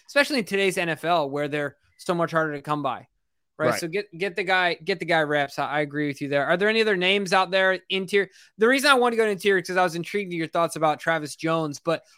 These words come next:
Speaker 1: on the back end of that, who are some guys that, you know, outside of him, any other guys that come to your mind that, you know, really need to play well to,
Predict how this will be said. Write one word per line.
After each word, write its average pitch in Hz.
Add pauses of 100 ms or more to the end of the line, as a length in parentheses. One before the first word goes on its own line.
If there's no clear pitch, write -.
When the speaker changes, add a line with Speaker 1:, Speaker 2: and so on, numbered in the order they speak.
Speaker 1:
on 196
the 208
back 196
end 185
of 165
that, 147 (280)
who 220
are 233
some 226
guys 190
that, 180
you 175
know, 165
outside 190
of 165
him, 190
any 175
other 180
guys 175
that 165
come 180
to 175
your 165
mind 165
that, - (120)
you 156
know, 147
really 160
need 165
to 151
play 160
well 160
to, 147